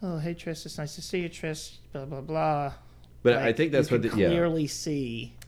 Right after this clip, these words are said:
Speaker 2: They're starting to set that up with, and of course that, that makes sense in terms of the storytelling in that, you know, he's like, he's like Ciri's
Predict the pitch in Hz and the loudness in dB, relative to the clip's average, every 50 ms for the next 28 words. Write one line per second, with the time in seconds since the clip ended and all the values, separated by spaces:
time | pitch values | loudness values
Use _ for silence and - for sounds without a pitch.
0 | - - - 110 110 107 - - 127 123 117 107 101 92 - 110 101 90 - 101 | -8 0 4 4 4 4 4 2 2 4 4 2 0 0 0 0 0 2 2 2
1 | 92 92 90 85 87 87 85 92 - 113 107 104 101 101 98 117 113 95 107 101 | 4 4 2 2 0 -2 -2 -2 -2 0 2 2 2 2 2 2 2 2 2 0
2 | 101 101 95 104 104 104 101 104 101 95 - 110 104 98 95 - 90 82 - 95 | 0 0 0 2 4 4 4 4 2 2 0 0 0 0 -2 -4 -6 -6 -4 -4
3 | 87 80 82 78 76 78 - - - 90 87 85 85 - 92 87 82 82 80 78 | -4 -4 -6 -6 -6 -6 -6 -4 -2 0 0 0 -2 -2 -4 -4 -2 -2 -2 -2
4 | 78 78 78 78 78 78 76 - - - - - - - - - 95 90 85 82 | -2 -2 -2 -2 -2 -4 -6 -8 -10 -16 -20 -18 -20 -18 -8 -2 0 2 2 2
5 | 78 - 101 95 82 - 98 87 82 82 - - 78 82 95 92 87 76 80 76 | 2 0 0 0 0 0 0 -2 -2 -2 -6 -6 -4 0 0 0 0 0 -2 -4
6 | 71 76 - - - 82 78 71 69 69 69 65 - | -4 -4 -6 -8 -6 -4 -4 -4 -4 -6 -8 -10 -12